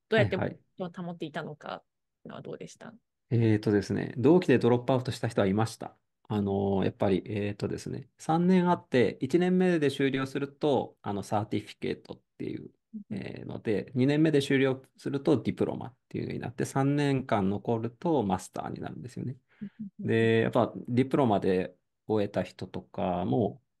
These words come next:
Speaker 2: いましたし、同期は三人か四人か途中で、あの、脱落した人が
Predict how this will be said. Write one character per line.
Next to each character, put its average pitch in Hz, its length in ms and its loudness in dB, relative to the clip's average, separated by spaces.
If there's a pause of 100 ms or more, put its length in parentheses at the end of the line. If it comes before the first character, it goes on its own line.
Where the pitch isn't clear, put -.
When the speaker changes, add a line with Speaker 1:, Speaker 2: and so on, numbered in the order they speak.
(100)
Speaker 2:
い 98 100 -4
ま 92 160 -4
し - 140 -18
た - 360 -6
し、 - 480 -4 (880)
同 117 240 -2
期 123 160 -4
は 98 160 2
三 135 380 -2
人 175 180 0
か 120 140 4
四 104 140 6
人 120 200 2
か 104 420 0
途 - 100 -10
中 107 260 -4
で、 101 380 2
あ 107 160 -4
の、 98 300 -2
脱 98 260 -6
落 98 260 -4
し - 260 -16
た 101 120 -6
人 - 340 -6
が 90 220 -6